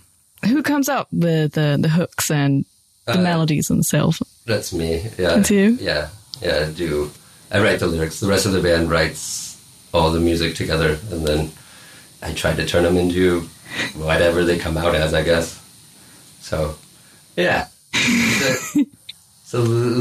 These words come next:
Speaker 2: little bit of a, a, I have a very worthless degree in poetry,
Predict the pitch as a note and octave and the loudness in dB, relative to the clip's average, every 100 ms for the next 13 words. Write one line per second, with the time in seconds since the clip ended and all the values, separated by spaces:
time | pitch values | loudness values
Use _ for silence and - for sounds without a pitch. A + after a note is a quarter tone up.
0 | A#2 A#2 A#2+ A2 A#2+ A#2 A#2 A2 A2+ G#2+ | 2 2 0 0 0 2 0 0 0 2
1 | G2+ G2+ G2 - - F#2+ G2 F#2 - - | 4 2 0 -6 -10 -4 -2 -4 -10 -20
2 | - - - - D#2+ - - F#2+ G#2+ E2 | -20 -20 -20 -16 -16 -12 -6 -2 -2 -2
3 | F#2 G2 F2 F2 F#2+ - G#2+ - G2+ F2+ | -2 0 0 0 -2 0 -2 -2 -6 -4
4 | F#2 G#2 G2+ F2+ G#2+ D3 - F#3 F#3+ | -2 0 -2 0 0 0 2 2 2